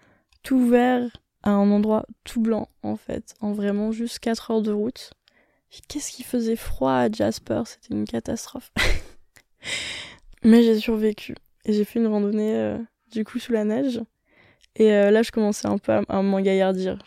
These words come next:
Je m'étais acheté un bear spray, donc un, une bombe au poivre géante, euh, pour les ours. Et j'étais allée, euh, faire une petite rando toute seule, dans un truc quand même, euh, assez peuplé, parce que j'étais quand même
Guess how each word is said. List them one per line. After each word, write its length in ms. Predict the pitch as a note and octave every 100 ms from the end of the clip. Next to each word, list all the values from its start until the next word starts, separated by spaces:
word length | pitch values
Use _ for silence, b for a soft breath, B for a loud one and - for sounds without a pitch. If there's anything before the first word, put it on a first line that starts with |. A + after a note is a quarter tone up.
| -
Je 60 |
m'étais 180 | G3+ G3
acheté 300 | G3 - -
un 180 | G3 F3+
bear 200 | F3+ F#3+
spray, 260 | - A3+ B3+ -
donc 200 | A3 G#3 F#3+
un, 400 | F#3+ G3 G#3+ G#3+ - -
une 120 | G#3+
bombe 220 | G3+ A#3+ A#3
au 100 | G#3+
poivre 260 | A3+ G#3+
géante, 340 | A3 F#3+ G#3 -
euh, 140 | - G3+
pour 140 | - G3
les 160 | G3+
ours. 340 | G#3+ - - - _ _ -
Et 60 |
j'étais 300 | F3+ G#3 G#3
allée, 320 | G3 F#3+ G3+ G3+
euh, 320 | F3+ F3+ G3
faire 240 | - G#3
une 320 | G#3 G3 F#3
petite 180 | F#3+ -
rando 280 | A3 A3+ A3
toute 180 | G#3+ G#3
seule, 300 | A3 B3 B3+ b b b b G#3
dans 180 | A#3+
un 80 | B3
truc 220 | - A#3+ -
quand 140 | G#3
même, 260 | G#3+ G#3 G3+
euh, 240 | F3+ F#3 - -
assez 260 | G3 - G#3
peuplé, 360 | F#3+ G3 A3+ C#4+ -
parce 200 | G#3+ -
que 180 | - -
j'étais 240 | G3+ -
quand 120 | G3+
même 200 | G3 G#3